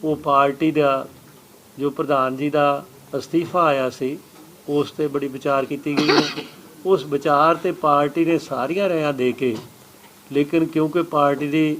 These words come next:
ਇੱਕ ਬੜੀ ਅਹਿਮ ਬਾਡੀ ਹੈ, ਤਾਂ ਉਹਨਾਂ ਨੇ ਇਹ ਵੀ ਰਾਏ ਦਿੱਤੀ ਹੈ ਕਿ ਭੁੰਦੜ ਸਾਹਿਬ, ਅਗਲੀ ਕਾਰਵਾਈ ਕਰਨ ਤੋਂ ਪਹਿਲਾਂ ਸਾਡੀ ਤੁਹਾਨੂੰ ਅਪੀਲ ਹੈ ਕਿ ਜ਼ਿਲ੍ਹੇ ਜਥੇਦਾਰ ਬਹੁਤ ਅਹਿਮ ਨੇ, ਤੁਸੀਂ ਉਹ ਸੱਦਣੇ ਜ਼ਰੂਰੀ ਨੇ। ਸ਼੍ਰੋਮਣੀ ਕਮੇਟੀ ਜਿਹੜੀ ਇਲੈਕਟਿਡ ਬਾਡੀ ਹੈ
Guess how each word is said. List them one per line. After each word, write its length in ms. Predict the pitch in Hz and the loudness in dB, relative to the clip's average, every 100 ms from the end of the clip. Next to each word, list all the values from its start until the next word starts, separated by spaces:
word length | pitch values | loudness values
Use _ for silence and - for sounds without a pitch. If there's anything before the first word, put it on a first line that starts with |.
| - - | -8 -12
ਇੱਕ 140 | 143 139 | -10 -4
ਬੜੀ 280 | 143 151 | -2 -2
ਅਹਿਮ 320 | 147 117 180 160 | -2 -2 -2 0
ਬਾਡੀ 400 | 127 123 143 143 | -2 0 4 4
ਹੈ, 160 | 123 - - - - | 2 -6 -20 -20 -8
ਤਾਂ 80 | 170 | 0
ਉਹਨਾਂ 220 | 175 185 | 2 2
ਨੇ 120 | 175 180 | 2 4
ਇਹ 120 | 208 | 4
ਵੀ 80 | 185 | 6
ਰਾਏ 200 | 156 147 | 6 4
ਦਿੱਤੀ 220 | - 156 | 0 -2
ਹੈ 60 | |
ਕਿ 80 | 151 | 0
ਭੁੰਦੜ 300 | 160 143 135 | -2 -2 -4
ਸਾਹਿਬ, 320 | - 156 165 151 135 | -4 -2 -2 -2 -2
ਅਗਲੀ 260 | 143 190 196 | 0 0 0
ਕਾਰਵਾਈ 460 | 165 147 139 147 | 2 2 4 0
ਕਰਨ 300 | 139 139 120 | 2 -2 -2
ਤੋਂ 100 | 123 | -6
ਪਹਿਲਾਂ 440 | - 131 139 123 139 - - - - - - | -2 0 2 0 -2 -14 -20 -20 -20 -10 -2
ਸਾਡੀ 280 | 131 151 | 0 2
ਤੁਹਾਨੂੰ 260 | 165 165 156 | 2 2 2
ਅਪੀਲ 360 | 139 135 151 156 | 2 4 6 6
ਹੈ 260 | 131 135 - - - - - - | 4 0 -12 -20 -20 -20 -14 -2
ਕਿ 120 | 143 | -2
ਜ਼ਿਲ੍ਹੇ 320 | 117 131 175 | 0 2 4
ਜਥੇਦਾਰ 340 | 165 151 151 | 4 4 2
ਬਹੁਤ 340 | 135 123 143 160 | 2 -2 -2 0
ਅਹਿਮ 220 | 135 151 | 0 0
ਨੇ, 180 | 160 160 | 0 0
ਤੁਸੀਂ 460 | 160 131 143 143 139 - | -2 -4 -2 0 -4 -4
ਉਹ 140 | 147 151 | -4 -2
ਸੱਦਣੇ 360 | 135 139 147 | -2 0 0
ਜ਼ਰੂਰੀ 380 | 139 143 143 160 | 0 -2 2 0
ਨੇ। 120 | 165 165 - - - - - - - | 0 -6 -16 -20 -20 -20 -20 -20 -18
ਸ਼੍ਰੋਮਣੀ 460 | - 143 147 170 170 | -4 0 2 2 2
ਕਮੇਟੀ 380 | 165 156 160 | 2 0 2
ਜਿਹੜੀ 140 | 165 165 | 4 4
ਇਲੈਕਟਿਡ 400 | 139 135 196 170 | 2 0 -2 4
ਬਾਡੀ 380 | 160 131 127 | 4 4 0
ਹੈ 100 | 110 | 0